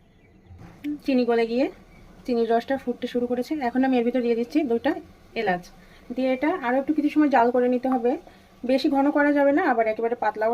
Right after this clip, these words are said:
রাখা যাবে না। একটু জাল করে নিয়ে যখন আপনি আঙুলে উঠিয়ে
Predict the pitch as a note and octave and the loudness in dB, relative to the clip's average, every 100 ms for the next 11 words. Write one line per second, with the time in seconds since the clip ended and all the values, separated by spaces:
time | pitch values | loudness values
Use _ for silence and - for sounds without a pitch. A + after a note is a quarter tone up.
0 | B3 B3+ C4+ C4+ C#4+ F#4 - - - - | 0 0 0 0 0 -4 -10 -20 -20 -10
1 | C4+ C4+ C#4 C4+ C#4+ D4 D4 D4 C4 B3+ | -6 2 4 4 4 2 4 4 4 2
2 | D4 D4 C4 C#4 A#3+ A#3+ B3+ C4 C4+ - | 2 0 0 0 0 0 0 -2 -4 -10
3 | B3 B3+ | -10 -4